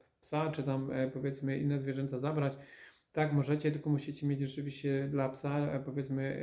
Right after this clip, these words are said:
e, e, tak zwany ten, tak, tak zwany paszport, ja bym powiedział,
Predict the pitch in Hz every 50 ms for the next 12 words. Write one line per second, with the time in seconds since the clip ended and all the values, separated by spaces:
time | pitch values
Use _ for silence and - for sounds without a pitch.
0 | 135 135 131 131 131 131 - - - - - _ _ _ _ - - 139 131 131
1 | 131 127 127 - - _ _ _ _ _ _ _ _ _ _ _ _ _ _ -
2 | - _ _ _ - 123 113 123 131 131 131 131 131 135 123 120 139 131 - -
3 | - - 127 123 131 131 127 123 117 - - - _ - - 139 139 - - -
4 | 151 135 127 120 123 120 117 - 127 120 127 123 117 117 123 127 123